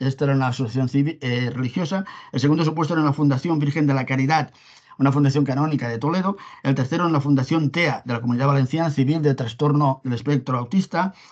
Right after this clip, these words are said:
El cuarto era la Asociación Etnológica de Castellón, que era la que recomendaron a don Alfonso. Y la quinta ya era muy difícil. Termino con las conclusiones.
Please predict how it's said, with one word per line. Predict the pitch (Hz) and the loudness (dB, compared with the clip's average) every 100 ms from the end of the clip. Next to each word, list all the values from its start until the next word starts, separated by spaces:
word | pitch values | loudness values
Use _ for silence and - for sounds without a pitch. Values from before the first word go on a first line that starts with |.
| - | -16
El | - 127 | -4 -2
cuarto | 151 175 - | 2 0 2
era | 143 143 | 2 2
la | |
Asociación | 127 135 120 151 | 0 -2 -2 0
Etnológica | 151 139 139 147 147 139 | 2 2 2 0 -2 -4
de | 123 | -4
Castellón, | 117 104 151 156 214 226 - - - | -8 -10 -4 0 2 0 -4 -20 -20
que | - | -6
era | 131 135 | -2 0
la | 131 | -2
que | 123 | -4
recomendaron | 123 120 120 117 131 139 120 | -6 -4 -4 -2 0 2 2
a | |
don | 127 | 2
Alfonso. | 143 190 151 175 180 - - - | 2 0 -2 -4 -6 -16 -18 -4
Y | |
la | 123 117 | -4 0
quinta | 147 139 135 | 0 2 0
ya | |
era | 127 120 | 0 -2
muy | 113 | -4
difícil. | 98 - - - _ _ - _ _ _ _ _ | -8 -12 -18 -20 _ _ -20 _ _ _ _ _
Termino | 123 135 165 175 | 2 2 4 2
con | 160 | 2
las | 139 131 | 0 0
conclusiones. | 131 120 117 143 - - | -4 -4 0 0 0 -10